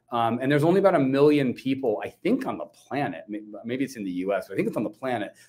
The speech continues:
that have ever bought or sold an N F T. So what that means is that for the average commu-, the average, you know, operator, marketer, or brand, or chef,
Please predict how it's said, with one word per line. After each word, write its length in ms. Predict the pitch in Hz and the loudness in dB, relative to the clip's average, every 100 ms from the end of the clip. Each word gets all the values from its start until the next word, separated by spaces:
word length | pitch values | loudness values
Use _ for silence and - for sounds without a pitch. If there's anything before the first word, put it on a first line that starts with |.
| - | -2
that 100 | 127 | 4
have 80 | |
ever 240 | 143 165 120 | 8 8 6
bought 260 | 120 117 | 4 2
or 80 | 104 | -2
sold 300 | 98 120 107 | -2 0 0
an 100 | 104 | -2
N 120 | 101 | -8
F 80 | 90 | -12
T. 200 | - 98 | -14 -16
So 140 | - 135 | -4 -2
what 80 | |
that 160 | 160 156 | 2 2
means 340 | 160 175 175 | 4 4 4
is 140 | 143 117 | 2 2
that 260 | 123 147 - - - | 2 2 -2 -20 -8
for 100 | 143 | -2
the 240 | 135 131 | -2 -2
average 640 | 123 143 156 147 156 - | -2 0 0 2 0 0
commu-, 340 | - 123 113 131 - | -8 -6 -6 -6 -8
the 220 | 127 120 | -4 0
average, 500 | 127 139 139 131 - _ _ _ _ _ - | 2 4 2 0 -2 _ _ _ _ _ -8
you 100 | 120 | -6
know, 180 | 101 - | -4 -2
operator, 480 | 131 143 143 139 131 | 2 2 4 4 4
marketer, 640 | 117 120 123 120 110 107 | 2 2 2 2 2 0
or 100 | 104 101 | -4 -8
brand, 400 | 104 120 123 113 | -2 0 0 -2
or 80 | 87 | -6
chef, 420 | - 110 120 | -2 0 0